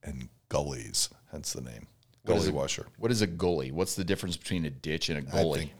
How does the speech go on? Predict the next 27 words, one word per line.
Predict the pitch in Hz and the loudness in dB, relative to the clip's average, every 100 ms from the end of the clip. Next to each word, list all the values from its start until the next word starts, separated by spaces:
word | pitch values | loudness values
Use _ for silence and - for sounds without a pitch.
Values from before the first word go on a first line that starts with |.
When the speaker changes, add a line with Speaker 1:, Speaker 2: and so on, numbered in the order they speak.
| - | -6
Speaker 1:
I | 98 | -2
think | 92 80 | -2 -4
they're | - | -8
the | 60 | -4
same | - 69 64 | -4 -4 -10
thing. | - 60 65 - _ _ _ _ _ _ | -12 -12 -14 -18 _ _ _ _ _ _
Speaker 2:
Why, | 90 95 | 0 10
Speaker 1:
Listeners, | 131 135 156 165 170 180 - - - _ _ | 10 12 12 12 12 10 6 2 -8 _ _
Speaker 2:
why | 120 | 2
have | 160 170 | 6 6
Speaker 1:
if | - | 8
Speaker 2:
two | 147 | 10
Speaker 1:
you | |
know | 151 151 | 12 12
the | 143 | 12
Speaker 2:
words? | 135 | 12
Speaker 1:
difference | 131 127 95 85 80 - - - - _ | 12 12 8 4 4 2 2 -2 -10 _
between | 110 104 87 | -6 0 0
a | |
ditch | 76 85 95 | 0 0 2
and | - | 2
a | 90 | 2
gully, | 85 85 69 65 - _ _ | 4 4 2 -4 -12 _ _
please | 107 90 | 0 4
let | 92 | 4
us | 80 - | 2 0
know. | 80 69 | -2 -6